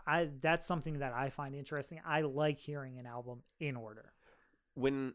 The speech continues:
Speaker 2: when I listen to an album, I'll listen to it in order, like, especially if it's a new album. I'll listen to it in order, but I don't listen to the whole song. Um,
Speaker 1: What?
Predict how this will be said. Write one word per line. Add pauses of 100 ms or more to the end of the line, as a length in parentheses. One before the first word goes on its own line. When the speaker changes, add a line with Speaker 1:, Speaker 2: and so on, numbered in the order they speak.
Speaker 2:
when
I
listen
to
an
album,
I'll
listen
to
it
in
order, (320)
like,
especially
if
it's
a
new
album.
I'll
listen
to
it
in
order, (500)
but
I
don't
listen
to
the
whole
song. (1300)
Um, (420)
Speaker 1:
What?